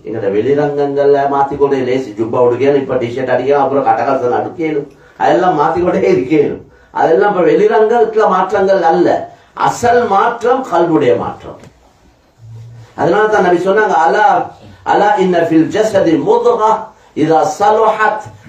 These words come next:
ஸலுஹல் ஜஸது குல்லு, வ இதா ஃபஸதத் ஃபஸதல் ஜஸது குல்லு, அலா வஹியல் கல்ப்." நல்லா விளங்கிக்கோங்க, மனிதனுடைய உடல்ல ஒரு சதை கட்டி இருக்கிறது, குறிப்பிட்ட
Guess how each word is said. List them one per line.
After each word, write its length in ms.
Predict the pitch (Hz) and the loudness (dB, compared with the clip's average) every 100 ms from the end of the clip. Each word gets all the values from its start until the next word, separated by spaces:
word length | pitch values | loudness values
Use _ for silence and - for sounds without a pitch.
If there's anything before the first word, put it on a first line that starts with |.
| - 170 | -8 -2
ஸலுஹல் 480 | 139 143 180 165 | 0 0 0 0
ஜஸது 480 | 160 180 170 156 147 | 0 0 0 -2 -2
குல்லு, 600 | 185 226 226 226 170 - - - 135 | 0 0 2 2 0 -4 -18 -8 0
வ 40 | |
இதா 320 | 180 180 196 202 | 2 2 2 2
ஃபஸதத் 680 | 208 226 233 233 226 220 - - _ 175 | 0 0 2 2 2 0 -4 -16 _ -4
ஃபஸதல் 480 | 175 147 143 170 | 0 2 2 0
ஜஸது 460 | 180 196 196 165 160 | 2 0 2 2 2
குல்லு, 540 | 190 226 240 233 - - - - | 0 0 2 2 0 -6 -16 -4
அலா 320 | - - 139 | -2 0 0
வஹியல் 360 | 131 117 98 - | 0 0 0 -2
கல்ப்." 380 | 101 - - - - _ _ _ _ _ - | -4 -4 -6 -12 -20 _ _ _ _ _ -2
நல்லா 240 | 123 160 | 0 2
விளங்கிக்கோங்க, 920 | 143 147 156 143 139 131 117 110 104 - - - - | 2 2 2 0 0 0 0 0 -2 -4 -20 -16 -6
மனிதனுடைய 600 | 139 156 147 135 127 123 | 0 2 2 0 0 0
உடல்ல 500 | 117 131 123 117 113 | 0 0 0 2 2
ஒரு 260 | 147 214 - | 2 2 2
சதை 340 | 170 165 185 - | 0 0 0 -2
கட்டி 280 | 156 - | -4 0
இருக்கிறது, 540 | 139 113 117 98 - - _ | 0 0 -4 -4 -6 -10 _
குறிப்பிட்ட 880 | 156 202 190 240 240 240 233 - | -2 -2 -2 -4 -4 0 0 0